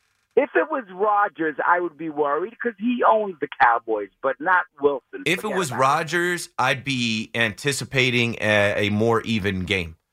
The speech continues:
Speaker 2: It's not Aaron Rodgers. So I understand the defenses.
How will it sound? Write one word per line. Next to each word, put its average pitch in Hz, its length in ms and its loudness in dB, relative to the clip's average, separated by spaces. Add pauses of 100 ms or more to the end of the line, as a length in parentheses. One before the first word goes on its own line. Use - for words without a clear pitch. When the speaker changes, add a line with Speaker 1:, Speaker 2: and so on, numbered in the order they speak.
(480)
Speaker 2:
It's 107 140 -2
not 123 200 4
Aaron 117 240 2
Rodgers. 87 480 0 (320)
So 110 140 0
I 113 140 4
understand 160 380 0
the 151 60 0
defenses. 147 840 -2